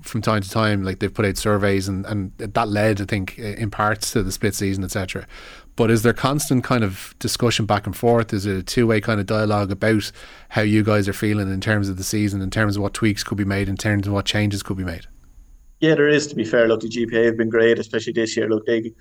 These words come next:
Speaker 2: they're the ones that introduced the split season, really, and called for it. And there's no doubt about it that the split season was always gonna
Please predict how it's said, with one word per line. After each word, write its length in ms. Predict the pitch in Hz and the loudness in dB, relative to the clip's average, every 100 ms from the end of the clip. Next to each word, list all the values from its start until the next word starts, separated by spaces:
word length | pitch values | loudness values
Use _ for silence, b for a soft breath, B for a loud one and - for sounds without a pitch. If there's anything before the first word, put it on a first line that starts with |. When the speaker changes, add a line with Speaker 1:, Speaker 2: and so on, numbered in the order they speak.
| B B | B B
Speaker 2:
they're 120 | - 113 | 0 2
the 60 | |
ones 180 | 117 117 | 2 2
that 120 | 120 | 2
introduced 540 | 117 117 113 120 117 - | 2 0 0 2 2 -2
the 40 | |
split 220 | 113 117 110 | -4 0 0
season, 360 | 120 117 110 | 0 0 2
really, 260 | 113 117 113 | 2 4 4
and 120 | 107 | 2
called 300 | 113 110 113 | 4 6 4
for 140 | 117 | 2
it. 200 | 107 104 | 2 2
And 300 | 107 107 113 - B B B - | -2 -4 -6 -14 B B B -6
there's 120 | 113 | 2
no 120 | 120 | 4
doubt 180 | 120 117 | 4 4
about 280 | 113 123 120 | 4 4 4
it 120 | - | 4
that 120 | 110 | 2
the 80 | 117 | 2
split 200 | - 120 | -2 -2
season 320 | 120 123 117 | 2 2 2
was 100 | 113 | 2
always 240 | 113 117 107 | 4 4 2
gonna 260 | 117 113 | 0 0